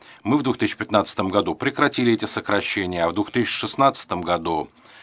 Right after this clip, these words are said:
мы обеспечиваем значительное увеличение оборонных расходов. Предстоит ещё длинный путь, но я вдохновлён тем, что, э, мы изменили тенденцию и сегодня движемся в верном направлении. Поэтому я приветствую тот факт,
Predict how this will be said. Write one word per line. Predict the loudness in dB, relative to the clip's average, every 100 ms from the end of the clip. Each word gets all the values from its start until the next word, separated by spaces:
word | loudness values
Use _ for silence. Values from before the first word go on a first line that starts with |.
| -20 -20 -10
мы | -4 0 2 0 -2
обеспечиваем | -8 -6 -4 -2 -2 0 0 0
значительное | 0 0 0 -2 0 0 0
увеличение | -2 0 0 -2 -2 0 0
оборонных | 0 0 0 -2 -2 -2
расходов. | 0 0 -4 -6 -12 -10 -2
Предстоит | -2 2 2 4
ещё | 2 0
длинный | 2 4 4 4
путь, | 2 2 2 0 -14 -20 -16
но | -4 0
я | 4 6 4 2 -18 -8
вдохновлён | -2 2 6 6 4 0
тем, | 2 2 2
что, | -2 4 4 4 2 -8
э, | -4 -2 0 0
мы | 4 4
изменили | 4 6 6 6 2
тенденцию | 0 -2 2 2 2 2 0
и | 0 -4
сегодня | 0 0 0
движемся | 2 0 0 -2 -2
в |
верном | -2 0 0
направлении. | 0 2 2 2 -2 -4
Поэтому | -2 0 2
я | 2
приветствую | 4 6 4 2 -2 0
тот | -2 -4
факт, | 2 2 2